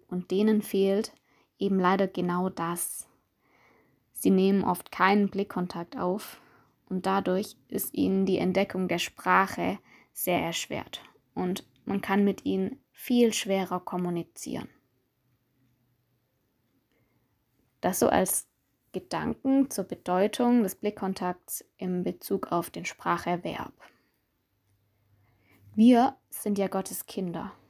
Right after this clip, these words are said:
und er ist immer bei uns. Da wurde mir mal wieder bewusst, wie selten ich im Alltag Blickkontakt zu Jesus aufnehme.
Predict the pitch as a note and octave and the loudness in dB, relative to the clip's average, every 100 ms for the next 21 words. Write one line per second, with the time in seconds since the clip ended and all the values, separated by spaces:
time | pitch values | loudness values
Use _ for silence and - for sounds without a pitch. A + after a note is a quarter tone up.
0 | _ _ _ _ _ - F#3+ - G3+ F#3+ | _ _ _ _ _ -6 -6 -4 0 0
1 | F3+ - - A3 F#3 - E3+ - - - | -2 -6 0 2 2 -4 -8 -8 -14 -18
2 | - _ _ _ _ _ _ _ _ _ | -20 _ _ _ _ _ _ _ _ _
3 | _ _ _ _ _ _ - _ _ _ | _ _ _ _ _ _ -20 _ _ _
4 | _ G3+ G3+ G#3 G#3 G#3 A#3+ G#3+ F#3+ F#3+ | _ -2 2 4 6 8 8 6 4 2
5 | F#3+ F#3 F#3 F3+ G3 - - - _ _ | 2 0 -2 -2 -4 -4 -10 -20 _ _
6 | G3+ F#3 F#3+ F#3 G#3 G3+ F#3 G3+ - F#3 | -4 -2 0 0 -2 -4 0 0 0 -4
7 | F3 F#3 G3+ - F3+ F#3+ - - _ G#3 | 0 0 0 0 0 -2 -6 -20 _ -4
8 | - F#3+ G3 F3+ - F#3+ F3+ F#3+ F3+ F3 | 0 -2 -2 -4 -4 -4 2 2 2 -4
9 | - F3 F3 E3+ F3 F3 | -2 0 0 -2 -2 -2